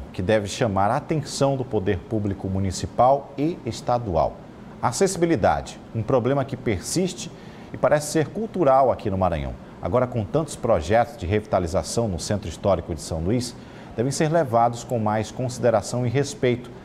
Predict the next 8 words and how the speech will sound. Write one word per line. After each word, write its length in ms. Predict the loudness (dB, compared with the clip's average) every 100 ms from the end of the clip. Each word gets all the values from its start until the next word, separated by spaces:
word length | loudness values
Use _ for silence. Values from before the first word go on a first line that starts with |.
| -6
a 100 | -4
quem 220 | -2 -2 0
passa 340 | 2 2 -2
por 180 | -2 0
esse 160 | -2
tipo 240 | -2 -6 -6
de 100 | -10 -8 -8
situação. 680 | -2 0 0 -2 -2 -10